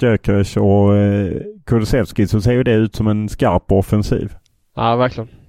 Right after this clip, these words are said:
Speaker 2: Verkligen. Och de var, eh, det var ju nära, jag ska bara nämna det, de var ju nära att fixa en straff ju, eh, det varkollades ju till och med. Albin Ekdal, eh, hade tagit den straffen,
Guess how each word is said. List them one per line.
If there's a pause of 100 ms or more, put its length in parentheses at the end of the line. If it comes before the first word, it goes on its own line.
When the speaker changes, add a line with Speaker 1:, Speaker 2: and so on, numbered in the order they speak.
(120)
Speaker 2:
Verkligen. (160)
Och
de
var,
eh,
det
var
ju
nära,
jag
ska
bara
nämna
det,
de
var
ju
nära
att
fixa
en
straff
ju,
eh,
det
varkollades
ju
till
och
med. (400)
Albin
Ekdal,
eh,
hade
tagit
den
straffen,